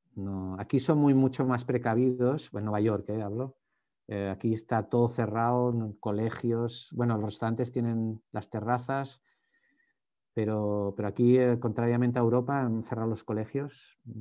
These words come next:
Hay una gran discusión si es correcto o no. Pero aquí, eh, la universidad no abre seguro hasta dentro de un año, ¿eh? Mi universidad, que es la única universidad pública de Nueva York, que tiene quinientos mil estudiantes,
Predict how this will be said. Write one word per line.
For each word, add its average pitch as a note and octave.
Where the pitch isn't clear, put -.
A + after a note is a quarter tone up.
Hay G#2+
una G2+
gran G2+
discusión A2+
si -
es -
correcto G#2
o -
no. A#2+
Pero G#2+
aquí, B2
eh, G#2+
la A#2
universidad A#2
no A#2+
abre B2
seguro A#2+
hasta -
dentro A#2
de A#2
un G#2+
año, G#2
¿eh? B2+
Mi A2
universidad, G#2
que A#2+
es -
la G2+
única A#2+
universidad A2+
pública A2+
de G#2
Nueva G#2
York, B2
que A#2+
tiene A#2+
quinientos A#2
mil B2
estudiantes, A#2+